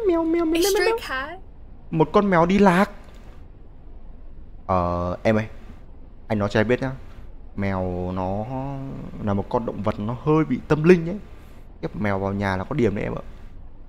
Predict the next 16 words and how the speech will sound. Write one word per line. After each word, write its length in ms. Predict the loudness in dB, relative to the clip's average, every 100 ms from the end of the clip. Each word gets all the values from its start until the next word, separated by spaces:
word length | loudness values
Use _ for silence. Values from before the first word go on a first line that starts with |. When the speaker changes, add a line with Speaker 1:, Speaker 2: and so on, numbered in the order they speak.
| -14 -6
Speaker 1:
Anh 100 | -4
nói 100 | -2
trước. 200 | -2 -4 -8 -14 -14 -14 -14 -14 -16 -16 -16 -16 -16 -16 -16 -16 -16 -14 -6
Em 220 | -4 -2
đừng 140 | -2
nghĩ 120 | -2 -4
nó 60 | -4
cute 400 | -2 2 2 0
mà, 240 | -2 -4 -4 -6 -8 -6
mà, 60 |
mà, 180 | -6 -6
mà, 220 | -6 -6 -8 -14 -16 -16 -18 -16 -16 -12
mà, 240 | -8 -6 -4
mà, 160 | -6
mà, 160 | -6 -6
mà 180 | -6